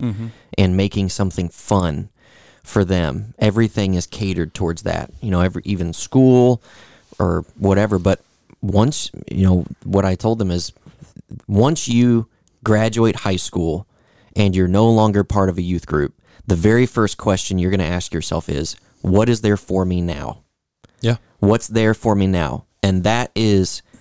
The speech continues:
Speaker 2: the consumeristic question of, "What group is there? What Bible study is there?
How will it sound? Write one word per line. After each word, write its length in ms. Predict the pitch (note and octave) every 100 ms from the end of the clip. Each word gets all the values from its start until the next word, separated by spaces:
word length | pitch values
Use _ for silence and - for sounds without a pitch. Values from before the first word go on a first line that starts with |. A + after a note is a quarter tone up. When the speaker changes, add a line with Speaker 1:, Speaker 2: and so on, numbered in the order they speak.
| _ -
Speaker 2:
the 120 | G2+
consumeristic 920 | - F2 - A2+ A2 G2+ F#2+ - -
question 600 | - G2+ E2+ - F2+ D#2+ -
of, 380 | F#2 E2 D#2+ - _ - _ -
"What 260 | F#2+ F2 G2
group 300 | G2 A#2+ A#2+
is 180 | G#2+
there? 280 | A2 G#2+ G2+
What 300 | F#2 E2 -
Bible 300 | F#2+ F2+ G2
study 420 | - G2 G2 F#2+
is 160 | F#2 F2+
there? 280 | F#2 F2+